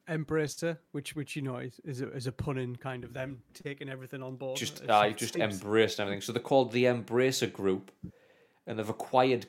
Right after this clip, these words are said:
Speaker 2: Gearbox. Now, that's fucking huge, because Gearbox
Speaker 1: Yeah.
Speaker 2: has got one of the biggest licenses on the planet in Borderlands. Like, Borderlands is massive.
Speaker 1: Yeah. Jack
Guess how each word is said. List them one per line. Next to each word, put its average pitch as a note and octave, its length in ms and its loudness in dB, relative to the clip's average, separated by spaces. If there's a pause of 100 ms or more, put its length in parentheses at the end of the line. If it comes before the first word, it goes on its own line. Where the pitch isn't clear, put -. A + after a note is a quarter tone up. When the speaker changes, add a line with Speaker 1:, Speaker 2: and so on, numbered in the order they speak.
Speaker 2:
Gearbox. C3 720 -2 (440)
Now, A#2+ 140 4
that's F3+ 220 4
fucking F#3+ 360 -2
huge, D#3+ 540 0
because C#3 240 -6
Gearbox E3 680 0
Speaker 1:
Yeah. - 80 -16
Speaker 2:
has A#2+ 120 -4
got A#2 180 2
one B2 120 0
of A#2+ 80 0
the A#2 60 0
biggest C#3+ 340 0
licenses C#3 560 0
on A#2 80 0
the A#2 60 -2
planet C3 400 0
in G#2 200 -6
Borderlands. B2 800 4 (1080)
Like, A#2+ 220 0
Borderlands C#3+ 540 6
is G#2 160 -4
massive. A2+ 720 -4 (800)
Speaker 1:
Yeah. C3 60 -16
Jack B2+ 80 -18